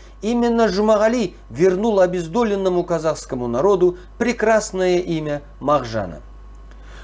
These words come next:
Полностью приняться за публикацию наследия Махжана Жумабаева Сайну помешала болезнь. А вскоре, двадцать восьмого мая тысяча девятьсот шестьдесят первого года, Жумагали Сайн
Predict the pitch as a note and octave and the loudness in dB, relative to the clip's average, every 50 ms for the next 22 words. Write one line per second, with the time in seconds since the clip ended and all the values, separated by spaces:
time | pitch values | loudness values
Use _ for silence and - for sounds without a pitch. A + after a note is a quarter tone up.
0 | - - - A#3 C#4 C#4+ C#4 C4 B3+ A#3+ A#3+ - - A#3 - - G#3 A3 A3 A3+ | -20 -4 0 4 4 4 4 4 0 -2 -4 -4 -6 -8 -6 -4 -4 -4 -2 -2
1 | A3+ A3 A3+ - G#3+ G3+ F3+ G#3 G3+ - G3+ F#3 F#3+ G3 F#3+ - A3+ G#3+ - - | -2 -2 -2 -2 -4 0 0 0 0 0 -4 -4 -4 -4 0 2 2 2 2 0
2 | - G#3+ G#3 G3 G3+ G3+ G3 - - G3 A3+ G#3+ F#3+ F3 G3 F#3 F3+ F3+ E3+ E3 | -4 -4 -2 0 0 0 0 0 -2 -2 0 0 2 2 2 2 4 2 0 0
3 | D3+ F3 E3 D#3 D3 C#3 C3+ C3+ C3 C3+ C#3 F#3 G3+ G3 F#3 F3 E3 - - - | 0 0 0 0 0 -2 -2 -2 -2 0 2 4 4 4 4 2 -2 -6 -10 -18
4 | - - - - - - - - B3+ B3 B3 A#3 A3 G#3+ G#3+ G#3 G#3+ G#3 G3+ G3 | -20 -20 -20 -16 -12 -8 -4 -2 0 0 0 0 0 -2 -2 0 0 0 2 2
5 | F#3+ F3+ - - D#3+ D#3 D3+ D3 C#3 C#3 C3+ C3 B2+ A#2 G2+ G2 F2+ - - - | 0 -2 0 2 2 4 4 4 2 2 2 2 2 0 -2 -6 -16 -20 -20 -20
6 | - - - G#2 B2 - - - G#3 A3 G3+ F3+ D3+ C3+ - - - - - G#2+ | -20 -8 -8 -6 -6 -6 -4 0 2 4 4 4 2 0 -6 -12 -20 -20 -14 -2
7 | A#2+ D#3+ F#3+ G3 - - G#3+ G#3+ G3 G3 G#3+ G#3 - - G#3 G#3+ G#3 G3+ G3+ G3+ | 2 2 2 2 0 -4 -6 -4 -2 -2 -2 -2 -4 -4 -2 -2 0 0 0 0
8 | G#3 G3+ G3 G3 G3 - G#3+ - - G3+ F3 - F#3+ F3 G3 F#3+ F#3+ - - F#3 | 0 0 0 0 -2 -4 -6 -6 -6 -6 -6 -6 -6 -4 -2 -4 -4 0 0 -2
9 | F3 - - E3+ D#3+ E3 - - D#3+ D#3+ - - D#3 D3 C#3 C3 C3+ C3+ E3 G#3 | -2 -2 -6 -8 -6 -6 -2 -2 -2 -2 -2 0 0 2 2 2 0 2 2 2
10 | G#3 E3+ F3+ - - - - - - - - D3 F3 G3+ A3+ G#3 A3 A3+ A#3 A3 | 2 2 0 -4 -4 -8 -18 -20 -20 -18 -6 -4 0 2 2 2 4 2 0 -2
11 | - - - G3 F#3 F3 E3 D#3+ D3+ | -2 0 0 2 2 2 0 -4 -8